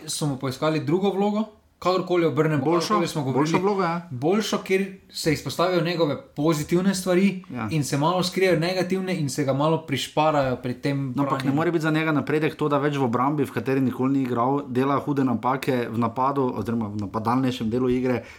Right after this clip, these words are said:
Speaker 2: kjer pa naj bi zabijal in razigraval svoje igralce, kar sicer tam je pognal akcijo za gol, pa naj bi delal, eh, na, naj bi zadovoljeval to, zaradi česar je prišel v klub, potem pa tega ne uresniči. Ampak dobro, se zgodi, se Tilen Pečnik je imel res tak zicer, ampak okej. Eh,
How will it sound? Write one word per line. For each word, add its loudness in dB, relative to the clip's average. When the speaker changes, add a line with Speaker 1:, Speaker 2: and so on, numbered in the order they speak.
Speaker 2:
kjer 0
pa 2
naj 0
bi 0
zabijal 2
in 2
razigraval 0
svoje -4
igralce, 0
kar -2
sicer -6
tam 0
je 4
pognal 0
akcijo -2
za 0
gol, 0
pa 2
naj 2
bi 0
delal, 0
eh, 0
na, 2
naj -2
bi 2
zadovoljeval 2
to, 0
zaradi 0
česar 0
je 0
prišel 0
v 0
klub, -2
potem 0
pa 0
tega 0
ne 2
uresniči. -2
Ampak -4
dobro, 0
se -8
zgodi, 0
se -6
Tilen 0
Pečnik -4
je 0
imel 2
res 0
tak -2
zicer, -2
ampak 0
okej. -2
Eh, -2